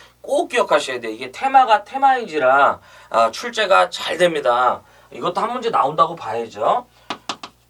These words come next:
예, 순서대로 반, 콘, 예, 분, 예, 세 이렇게 기억하시면 좋아요. 어, 지금 이 순서는 뭐냐면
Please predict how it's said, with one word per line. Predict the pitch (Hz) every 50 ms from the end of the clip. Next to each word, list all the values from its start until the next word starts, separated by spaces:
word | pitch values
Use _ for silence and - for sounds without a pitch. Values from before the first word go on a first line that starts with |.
| - -
예, | 110 110 110
순서대로 | - - 233 254 262 247 262 247 185 170 - - - - -
반, | - - - 208 247 - 165 165 165 170 175 175 180 - - - _ - - - _ - - _ _ - - - _ _
콘, | - - 226 233 202 170 - - - - - _ _ _ _ _ _ _ _ _ _ - - - - _ _ - - - - 107
예, | 107 107 104 95 101 - -
분, | - 151 165 190 202 202 202 208 208 214 - _ _ _ _ _ _ _ _ _ - - - - - - _ - - - _ - - - _ _ _ _ -
예, | 113 107 110 107 104
세 | - - - 226 170
이렇게 | 127 - 127 139 151 147 - 139
기억하시면 | 117 117 113 117 120 117 120 117
좋아요. | 101 98 95 90 90 85 - - _ _ _ _ _ _ _ _ _ _ _ - - - _
어, | - 113 110 107
지금 | - - - 170 202 202 180
이 | 165 170 170 165
순서는 | 160 - 254 254 240 220 220 214 226 220 180
뭐냐면 | - - 233 - - - 285 254 - -